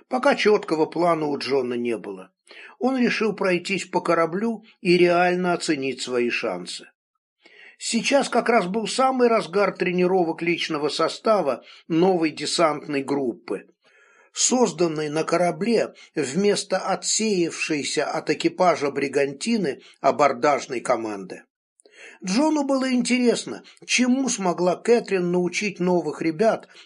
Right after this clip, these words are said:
за эти две недели пребывания в Кант-Сити и по пути к Солнечной системе. Он прошел в тренажерный зал корабля,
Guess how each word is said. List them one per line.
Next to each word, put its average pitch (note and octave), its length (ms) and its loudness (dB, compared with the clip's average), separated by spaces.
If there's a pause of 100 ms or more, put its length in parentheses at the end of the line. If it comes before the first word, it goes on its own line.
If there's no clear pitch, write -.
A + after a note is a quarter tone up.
за D#3+ 200 -2
эти E3+ 280 0
две D#3+ 300 -2
недели F#3+ 440 0
пребывания F#3 760 -2
в - 100 -12
Кант-Сити - 920 -4 (420)
и E3+ 140 2
по D#3 140 0
пути G#3 640 0
к - 60 -14
Солнечной C#3 640 -2
системе. G2 720 -8 (800)
Он C4+ 240 2
прошел A#3 400 0
в - 80 -8
тренажерный G3 800 2
зал F#3 320 -2
корабля, C3+ 640 -2